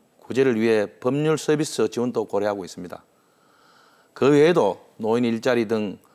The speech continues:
확대해서 연제구 취업 창업 준비 비전과 또 건립 등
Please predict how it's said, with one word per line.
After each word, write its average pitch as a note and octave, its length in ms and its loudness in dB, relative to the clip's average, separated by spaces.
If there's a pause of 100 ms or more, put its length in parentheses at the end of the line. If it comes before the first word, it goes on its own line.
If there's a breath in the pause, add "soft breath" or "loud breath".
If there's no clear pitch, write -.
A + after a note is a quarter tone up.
(140 soft breath)
확대해서 G2+ 840 -4
연제구 A2+ 460 0 (600 soft breath)
취업 C3+ 420 -2
창업 D3+ 400 -4 (640)
준비 C#3+ 320 -6
비전과 B2 520 -2 (100)
또 G#2+ 100 -4
건립 A2+ 360 0
등 G#2 240 -4